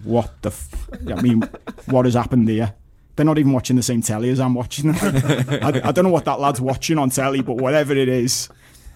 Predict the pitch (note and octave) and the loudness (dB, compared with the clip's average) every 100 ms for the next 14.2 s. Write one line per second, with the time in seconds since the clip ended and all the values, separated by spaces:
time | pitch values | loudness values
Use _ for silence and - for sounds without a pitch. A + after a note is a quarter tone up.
0 | - D3+ - - _ _ - - - _ | -2 0 0 -6 _ _ -20 -20 -20 _
1 | C#3+ E3 E3 D#3 E3 E3+ E3 C3+ C3+ E3 | 2 4 4 0 0 0 0 -2 0 -2
2 | - E3 C#3+ D3+ E3+ D3+ - B2+ B2+ - | 0 0 0 0 0 0 0 0 -2 -2
3 | C#3 D#3+ D3+ C3 - A2+ A2+ A#2 C3 - | 0 4 4 2 -2 -8 -4 -2 -2 2
4 | C3+ - - _ D3+ C3 F#3 - F#3+ G3 | 2 0 -10 _ -2 0 0 2 2 2
5 | G3+ - C3+ - E3+ C3 D#3 - D#3 C#3 | 2 0 -2 -2 -2 0 -2 -2 0 2
6 | E3+ F3 E3+ F3+ F#3+ G3 F#3+ F#3 - C#3+ | 2 2 0 0 0 0 0 -2 -2 -2
7 | D3 - B2+ C3 C3 - C3 B2+ B2 A#2+ | -4 0 2 2 0 0 2 2 4 2
8 | A#2+ A#2 A#2 A2+ A#2 B2+ B2+ B2+ C3 C3 | 4 2 2 0 2 2 0 -2 -4 -4
9 | D3 D#3 D3+ C#3 D#3 E3 F3+ F3+ F3 - | -2 -2 -2 -4 -4 0 2 2 0 -2
10 | E3 D#3 C3+ - - D#3+ F#3+ G#3 G#3+ F3 | 2 2 0 -4 0 2 2 0 -4 -2
11 | D#3 E3 E3+ E3 E3+ F3 D#3 C#3 C#3 C3 | 0 0 0 -2 0 2 2 0 -2 -2
12 | C3+ C#3 C3+ C3+ C#3 C3+ C3 C3 C3 B2 | -2 -2 0 2 4 2 0 2 2 2
13 | B2 B2+ C#3 C3 B2 B2 B2 A#2+ A#2+ C3 | 0 0 2 2 2 2 2 0 -2 -2
14 | A#2+ | -2